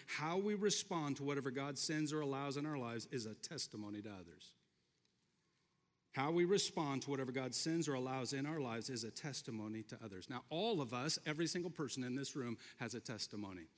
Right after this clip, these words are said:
It's either powerful or pitiful. But all of us have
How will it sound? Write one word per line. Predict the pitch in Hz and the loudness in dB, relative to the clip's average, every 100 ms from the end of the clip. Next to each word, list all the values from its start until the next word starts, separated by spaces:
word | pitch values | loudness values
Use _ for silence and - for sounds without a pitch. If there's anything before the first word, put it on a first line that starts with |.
| - - | -16 -6
It's | 135 | -2
either | 135 113 | -2 -4
powerful | 104 135 147 151 143 | -6 -4 -4 -4 -4
or | 151 | -6
pitiful. | 135 139 113 - 80 - - _ _ _ _ _ _ _ _ _ - - - - _ _ _ _ _ _ _ | -4 -4 -4 -6 -14 -16 -20 _ _ _ _ _ _ _ _ _ -20 -20 -20 -20 _ _ _ _ _ _ _
But | 131 | 0
all | 151 208 151 | 2 4 2
of | 120 | 0
us | 131 | -2
have | - 160 143 131 | 0 2 2 -2